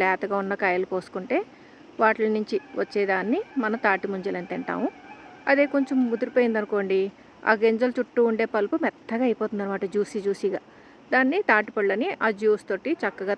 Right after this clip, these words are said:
తాటి రొట్లు, తాటి గారెలు, ఇక తాటి చాప అని చెప్పేసి మామిడి తాండ్రలాగే తాటి తాండ్ర ఇవన్నీ తయారు చేస్తారు. ఇక ఆ విత్తనాల నుంచి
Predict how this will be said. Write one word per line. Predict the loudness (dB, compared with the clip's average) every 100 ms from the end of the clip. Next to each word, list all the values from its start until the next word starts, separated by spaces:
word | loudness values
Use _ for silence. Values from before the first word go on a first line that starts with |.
| 0
తాటి | 0 -2
రొట్లు, | -6 -2 0 0 0
తాటి | 0 0 0
గారెలు, | 0 0 -2 -4 -4 -8 -16 -20 -14 -8
ఇక | -2 2 2 2 -2 -6 -20 -20 -6 0
తాటి | 2 0 -4
చాప | -4 -2
అని | -4 -6
చెప్పేసి | -4 -4 0 2
మామిడి | 2 2 0
తాండ్రలాగే | -2 -2 -2 -4 -4 -8 -10 -2
తాటి | 0 0 -2
తాండ్ర | -2 -2 -4 -2 -4
ఇవన్నీ | -2 -4 -2
తయారు | -2 -2 -4
చేస్తారు. | -6 -8 -6 -4 -4 -6 -20 -20 -20 -6 -2
ఇక | 2 2 4 4
ఆ | 4 2
విత్తనాల | 0 2 2 2 0
నుంచి | 0 -2